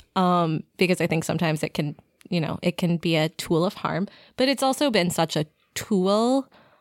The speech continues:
for folks because I love that you're saying, like, go back and, like, look. But if you go back and look,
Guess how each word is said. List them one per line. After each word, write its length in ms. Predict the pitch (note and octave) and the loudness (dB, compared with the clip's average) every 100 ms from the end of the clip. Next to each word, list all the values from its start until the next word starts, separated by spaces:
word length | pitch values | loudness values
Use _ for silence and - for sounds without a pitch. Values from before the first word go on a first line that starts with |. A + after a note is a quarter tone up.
| _ _ | _ _
for 560 | - G#3 F#3+ G3 G3 - | -6 0 2 2 2 -2
folks 400 | - G3 F#3+ - | -2 -2 -2 -2
because 460 | G#3 G#3+ G3 - - _ _ _ - | 0 2 0 -2 -14 _ _ _ -4
I 120 | F#3+ | -2
love 260 | G#3 G3+ G3+ | 0 0 0
that 120 | G3 | 0
you're 120 | F#3+ | 0
saying, 340 | - F#3 F3+ F3+ | 0 0 2 2
like, 300 | E3+ - - | 0 -2 -2
go 180 | F3+ | 0
back 320 | E3+ D#3+ D#3+ F3 | 0 0 0 -2
and, 100 | E3 | -2
like, 160 | D#3+ | -2
look. 320 | E3 E3 G3 - - - _ - | -2 -2 -2 -6 -20 -20 _ -2
But 120 | G3+ | 0
if 140 | G3+ | 0
you 140 | B3+ A#3 | 0 -2
go 260 | G3+ G3 | 0 0
back 260 | G3 G3 G3+ | 0 -2 0
and 140 | F#3 | 0
look, 300 | D#3 F#3+ - | 0 -2 -4